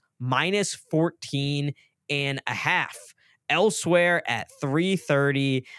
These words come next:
I hate to do this. I hate to talk about this even,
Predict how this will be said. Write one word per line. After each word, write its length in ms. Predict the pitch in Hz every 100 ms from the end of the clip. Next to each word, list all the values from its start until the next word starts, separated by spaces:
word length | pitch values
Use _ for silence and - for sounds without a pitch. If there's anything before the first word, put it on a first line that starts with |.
| - - _
I 220 | 160 165
hate 460 | 156 110 175 202 -
to 60 | 180
do 220 | 139 120
this. 220 | 107 110
I 180 | 147 165
hate 520 | 151 - 170 233 240 -
to 100 | 214
talk 420 | - - 160 -
about 380 | 127 113 113 -
this 240 | 110 -
even, 440 | 123 110 104 110